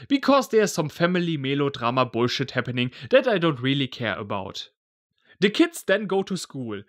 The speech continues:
while our villain dresses up as the alien assassin from Mars Attacks. With a fat ass.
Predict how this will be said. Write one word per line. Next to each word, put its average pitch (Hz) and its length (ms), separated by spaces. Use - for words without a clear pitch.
while 160 240
our 185 240
villain 208 400
dresses 196 420
up 165 220
as 151 480
the 175 180
alien 202 420
assassin 185 600
from 156 280
Mars 131 280
Attacks. - 680
With 180 240
a 190 80
fat 156 260
ass. - 580